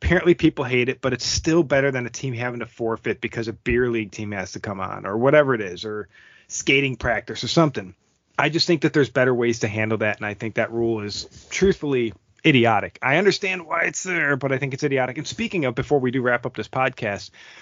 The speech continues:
some of the greatest hockey minds in the, in the N H L right now, uh, have been making some pretty awesome statements that I agree with, which is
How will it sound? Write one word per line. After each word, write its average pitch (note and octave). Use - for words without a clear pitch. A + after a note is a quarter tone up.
some G3+
of G#3+
the F3
greatest D#3+
hockey C3
minds A2+
in A#2
the, G#2
in A#2
the A#2
N B2
H A2+
L A#2
right G2
now, G2
uh, B2
have C3
been D3
making F3
some E3+
pretty D#3+
awesome C3
statements A2
that A#2
I A2+
agree C#3
with, F#2+
which A2
is A2+